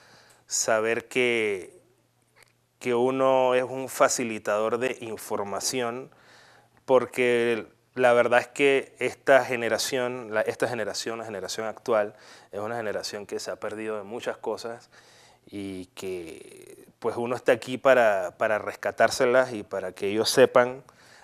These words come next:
de dónde viene todo lo que están escuchando, ¿no?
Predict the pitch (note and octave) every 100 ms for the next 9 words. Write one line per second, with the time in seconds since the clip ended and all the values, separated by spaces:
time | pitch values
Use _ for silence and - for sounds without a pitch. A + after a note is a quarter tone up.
0 | - A#2 A#2+ B2 B2 B2+ B2+ B2 C3 B2+
1 | A#2+ A#2 - A2+ A2+ - - A#2 G2+ F#2
2 | F#2+ C3+